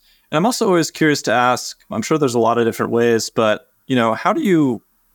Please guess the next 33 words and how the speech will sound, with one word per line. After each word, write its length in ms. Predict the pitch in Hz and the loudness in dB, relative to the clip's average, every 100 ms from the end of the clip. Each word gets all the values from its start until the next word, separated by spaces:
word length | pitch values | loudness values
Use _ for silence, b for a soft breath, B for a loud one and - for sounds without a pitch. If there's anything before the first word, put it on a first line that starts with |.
| _ | _
measure 720 | 131 123 117 120 113 107 101 - _ _ | -2 0 2 2 0 0 -4 -12 _ _
success 960 | - - 120 - - 123 110 104 - - | -16 -4 -4 -4 -2 2 2 2 -4 -8
on 120 | 123 110 | -2 0
a 60 | |
longer 420 | 107 107 110 110 - _ | 0 0 0 -2 -4 _
term 640 | - 127 110 104 101 101 98 _ _ | -8 -4 -2 -2 -4 -8 -12 _ _
kind 120 | - | -2
of 80 | 104 | -2
time 300 | - 120 110 | -2 -2 0
horizon? 380 | 110 92 95 101 | 0 -2 -2 -4
Like, 200 | 101 104 | -6 -4
five 260 | - 135 120 | 0 0 2
years 200 | 120 - | 0 0
from 140 | 127 | -2
now, 460 | 107 104 104 98 - _ _ _ | -2 -2 -2 -4 -8 _ _ _
if 60 | - | -2
you 40 | |
had 60 | 127 | 0
to 60 | 110 | 0
point 280 | 123 113 - | 0 -2 0
to 80 | |
a 60 | 110 | -2
couple 260 | - 110 110 | -2 -2 -2
different 360 | 101 104 95 - _ _ _ _ _ | -2 -2 -6 -8 _ _ _ _ _
metrics, 540 | 110 107 - 95 95 | -2 -2 0 -2 -2
and 80 | 110 | -2
again, 420 | 104 107 104 104 - | 0 0 0 -4 -6
metrics 380 | 107 101 101 - | -6 -4 -4 -4
sometimes 380 | 101 98 98 - | -4 -2 -2 -2
get 140 | 107 | -2
us 240 | 95 - - | 0 -4 -6
away 280 | 107 101 98 | -2 0 0
from 360 | - 98 98 | 0 -2 -2